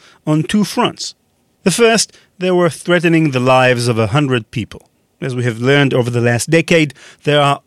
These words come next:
always those who answer isis calls, even in the U S itself. The Boston Marathon bombing and the two thousand fifteen San Bernardino attack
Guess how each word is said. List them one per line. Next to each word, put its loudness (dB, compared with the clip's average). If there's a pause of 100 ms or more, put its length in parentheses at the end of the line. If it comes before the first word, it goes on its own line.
(100)
always 2
those 0
who -8
answer -2
isis -6
calls, -2 (260)
even 2 (100)
in 0
the 0 (140)
U 0
S -6
itself. -2 (300)
The -6
Boston 0
Marathon 0
bombing -6 (300)
and -2
the -2
two -4
thousand -2
fifteen -6
San -2
Bernardino -2
attack -2